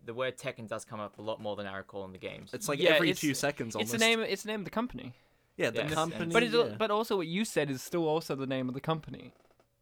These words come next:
Speaker 3: Like what you just said, they also say in
Speaker 2: The
Speaker 3: this.
Speaker 2: Mishima Zaibatsu.
Speaker 3: Yeah, they also
Speaker 2: Yes.
Speaker 3: say that in this. So
Speaker 2: Okay.
Speaker 3: it's like they try to have it both ways.
Speaker 2: Yeah.
Speaker 3: It's
Speaker 1: Maybe
Speaker 3: like
Speaker 1: it's
Speaker 3: the
Speaker 2: It's
Speaker 3: name of the
Speaker 2: bold.
Speaker 3: company
Speaker 2: Yeah.
Speaker 3: that's in charge of America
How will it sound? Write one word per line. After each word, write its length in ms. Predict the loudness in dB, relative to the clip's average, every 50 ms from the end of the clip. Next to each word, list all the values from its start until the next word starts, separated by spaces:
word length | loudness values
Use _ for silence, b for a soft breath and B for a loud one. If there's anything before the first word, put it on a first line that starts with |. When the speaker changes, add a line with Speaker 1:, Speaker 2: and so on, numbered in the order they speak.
| _ -6
Speaker 3:
Like 260 | 0 2 2 2 2
what 140 | 0 -2 -2
you 100 | -2 0
just 220 | 0 0 0 0 2
said, 300 | 4 4 4 4 4 4
they 120 | 4 4
also 300 | 4 4 4 4 2 2
say 240 | 2 4 2 2 4
in 100 | 2 0
Speaker 2:
The 60 | 0
Speaker 3:
this. 220 | 2 2 2 2 2
Speaker 2:
Mishima 140 | 2 2
Zaibatsu. 580 | 2 2 0 2 0 -2 -2 -4 -6 -6 -4 2
Speaker 3:
Yeah, 140 | 4 6 6
they 160 | 8 8 8
also 220 | 8 8 8 6 2
Speaker 2:
Yes. 80 | 2
Speaker 3:
say 140 | 4 4 4
that 200 | 4 2 0 0
in 140 | -2 -2 -2
this. 240 | 0 -2 -2 -4 -6
So 300 | -10 -8 0 6 8 8
Speaker 2:
Okay. 320 | 8 6 4 -2 -6 2 4
Speaker 3:
it's 220 | 4 4 6 4
like 200 | 4 4 4 4
they 120 | 4 2 2
try 200 | 4 6 6 6
to 80 | 6
have 160 | 6 4 4 2
it 100 | 2 4
both 220 | 4 4 4 6 4
ways. 420 | 4 4 4 2 -2 -8 -12 -8 -2
Speaker 2:
Yeah. 380 | 0 0 0 0 -2 -6 -10 -14 _ _ _ _ _ _ 0
Speaker 3:
It's 160 | 0 2 2
Speaker 1:
Maybe 120 | 4 6
Speaker 3:
like 180 | 8 8 8 8
Speaker 1:
it's 140 | 6 4 4
Speaker 3:
the 80 | 6
Speaker 2:
It's 80 | 10 12
Speaker 3:
name 240 | 12 12 12 12 12
of 80 | 10
the 60 | 8 6
Speaker 2:
bold. 80 | 4
Speaker 3:
company 520 | 6 6 4 6 4 0 -2 0 0 0 2
Speaker 2:
Yeah. 60 | 4
Speaker 3:
that's 220 | 4 4 4 2
in 100 | -2 -6
charge 440 | -6 0 2 6 6 6 6 4 2
of 60 | 0 -2
America 920 | 0 2 4 4 6 6 6 6 4 4 2 2 2 4 4 2 0 -4